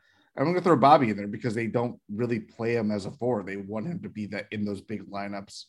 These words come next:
as a s-, ball, big, small lineups, if that makes sense, where they're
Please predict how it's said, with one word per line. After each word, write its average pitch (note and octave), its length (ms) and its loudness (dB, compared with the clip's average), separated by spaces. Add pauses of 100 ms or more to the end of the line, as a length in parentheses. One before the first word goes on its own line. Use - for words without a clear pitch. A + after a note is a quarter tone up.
(720)
as A2 240 0
a G#2+ 280 -2 (380)
s-, B2 140 -8
ball, D3+ 480 8
big, D#3+ 540 4 (260)
small C#3+ 480 6
lineups, A#2 400 2
if A2+ 60 -6
that G#2+ 120 -2
makes F#2+ 220 -10
sense, F#2 280 -12
where G#2 120 -6
they're G2 320 -10